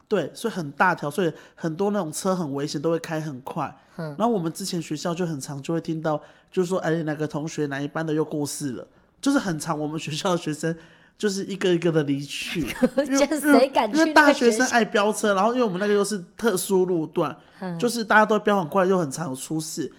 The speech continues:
Speaker 1: 然后刚好那时候正逢农历七月，然后我，我室友呢，他是做好乐迪的夜班，
Speaker 2: 哦。
Speaker 1: 所以呢，他就是整个大半夜的时间就要下去下面淡水老街的好乐迪上班嘛。
Speaker 2: 对。
Speaker 1: 他就是说他，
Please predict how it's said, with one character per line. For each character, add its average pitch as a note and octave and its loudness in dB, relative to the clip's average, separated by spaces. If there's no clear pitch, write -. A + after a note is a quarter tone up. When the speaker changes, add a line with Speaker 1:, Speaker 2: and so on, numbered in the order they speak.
Speaker 1:
然 F3+ -4
后 A3+ -2
刚 A3 -2
好 G#3 2
那 G3+ 0
时 G3+ -2
候 F#3+ 0
正 F#3+ -4
逢 D#3+ -6
农 D#3 -4
历 E3+ -2
七 E3 -6
月， E3 2
然 D3 0
后 D#3+ -4
我， D3 -2
我 C#3 -4
室 A3 -6
友 C#3+ -2
呢， C#3 -8
他 E3 -8
是 F3+ -8
做 E3+ -4
好 D#3 -6
乐 F#3 0
迪 F3+ -8
的 B2+ -6
夜 D3+ -2
班， C3+ -8
Speaker 2:
哦。 E3 -18
Speaker 1:
所 - 0
以 A#3+ 2
呢， E3 -4
他 F#3+ -4
就 G#3+ -2
是 F#3 -4
整 E3 0
个 E3 0
大 G3 2
半 F#3 -2
夜 F3+ -2
的 E3+ 0
时 D#3+ -12
间 E3 -6
就 F3+ 2
要 F3+ 2
下 F3 0
去 E3 -2
下 F3+ -2
面 E3+ -4
淡 E3+ -4
水 D#3 -4
老 C#3 -2
街 D#3 -4
的 D3+ -2
好 C#3+ -6
乐 D3+ 0
迪 C3 -6
上 C3+ -6
班 C3 -6
嘛。 C3 -12
Speaker 2:
对。 F3 -12
Speaker 1:
他 A3 2
就 A3+ 4
是 A3 -4
说 F#3+ -2
他， F#3 0